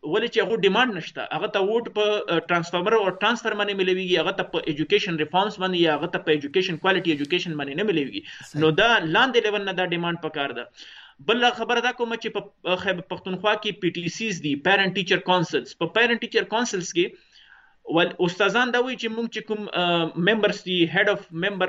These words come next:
Speaker 1: هغه چې کوم چیرمین وي، هغه د کلي نه وي یا د س-، علاقې نه وي، خو هغه دومره افیکټیو نه وي، هغه نه راځي او نه هغه دلته کې حصه خلي په پیرنټ ټیچر کونسل کې.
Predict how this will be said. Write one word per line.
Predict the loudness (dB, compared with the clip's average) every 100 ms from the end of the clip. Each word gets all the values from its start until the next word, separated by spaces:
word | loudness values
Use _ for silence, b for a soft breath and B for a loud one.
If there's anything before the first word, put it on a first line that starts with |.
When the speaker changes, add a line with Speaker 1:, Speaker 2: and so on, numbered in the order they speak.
| 0
Speaker 1:
هغه | -2 0 -2
چې | -4
کوم | -6 -6 0
چیرمین | 2 2 2 0
وي، | -2 0
هغه | 0 0
د | -2
کلي | -2 -2 0
نه | -2
وي | -2 2
یا | 2
د | 0
س-، | -8 -4
علاقې | 0 0 0 -2
نه | -2
وي، | -4 -8 B B B -4
خو | 2 4
هغه | 4 2 0 -2 -2
دومره | -2 2 0 -2
افیکټیو | -6 -8 -6 -8 -8
نه | -6
وي، | -6 -4
هغه | -2 0
نه | 2
راځي | 2 0 -4 -4 -2
او | 0 0
نه | -2 0
هغه | 0 0
دلته | 0 -2 -4
کې | -2 -2
حصه | 0 0
خلي | 0 2 0
په | 0
پیرنټ | -2 -2 -2
ټیچر | -6 -8
کونسل | -4 -4 -4 -6 -4
کې. | -4